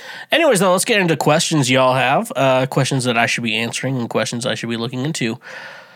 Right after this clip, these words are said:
Uh, should I trim slash shave my private area before sex? You know, like the penis sla-, penis pubes. Uh, not to sound weird, but they are kind of long.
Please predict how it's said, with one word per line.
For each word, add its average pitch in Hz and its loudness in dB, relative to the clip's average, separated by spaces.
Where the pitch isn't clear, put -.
Uh, 170 4
should 175 2
I 175 2
trim 285 2
slash 220 0
shave 214 2
my 208 4
private 196 2
area 143 2
before 113 -4
sex? 175 -2
You 139 0
know, 135 2
like 135 0
the - -6
penis 202 0
sla-, - 0
penis 202 2
pubes. - -8
Uh, 117 -2
not 143 2
to 160 0
sound 208 2
weird, 302 2
but 208 0
they 233 2
are 226 2
kind 294 0
of 190 0
long. 247 2